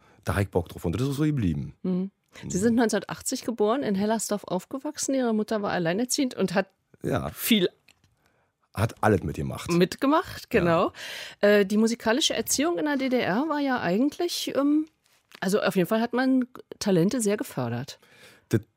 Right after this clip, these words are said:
Speaker 1: ja, man hat Talente gefördert, allerdings musste man auch, bis man dann sozusagen so eine Förderung bekam, also in meinem Fall einen klassischen Musikschulplatz,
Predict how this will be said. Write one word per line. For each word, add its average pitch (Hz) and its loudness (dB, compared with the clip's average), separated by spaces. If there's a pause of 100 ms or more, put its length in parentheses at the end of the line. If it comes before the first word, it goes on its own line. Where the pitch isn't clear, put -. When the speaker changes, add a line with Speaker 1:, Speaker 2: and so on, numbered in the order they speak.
Speaker 1:
ja, 107 6
man 107 4
hat 117 0
Talente 113 2
gefördert, 120 2
allerdings 113 2
musste 113 -2
man 123 4
auch, - -2
bis - -2
man 113 2
dann 107 2
sozusagen 98 -2
so 95 -2
eine 92 2
Förderung 92 2
bekam, 85 -2
also 78 -2
in - -4
meinem 82 0
Fall 87 -2
einen 80 -2
klassischen 85 -4
Musikschulplatz, 95 -4